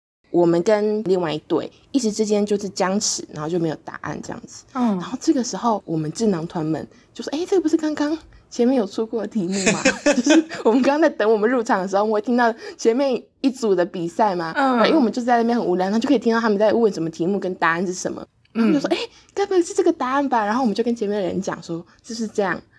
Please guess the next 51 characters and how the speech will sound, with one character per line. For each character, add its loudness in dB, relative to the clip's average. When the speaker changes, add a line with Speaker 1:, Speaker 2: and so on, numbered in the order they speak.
Speaker 1:
然 -8
后 -10
他 -4
们 -2
就 0
答 -4
对 -2
了。 -10
Speaker 2:
可 0
你 4
就 2
是 2
用 6
小 2
聪 2
明 2
答-， 2
得 4
胜 4
的 2
耶， 0
怎 -6
么 -12
办？ 2
<laughs> 2
Speaker 1:
没 0
有， 0
我 2
们 -2
答 4
对 2
不 0
是 -2
赢 0
了， 0
我 4
们 0
就 4
是 -4
答 0
对 2
那 2
一 4
题 -4
而 -2
已。 0
Speaker 2:
哦。 2
Speaker 1:
然 0
后 4
可 0
是 4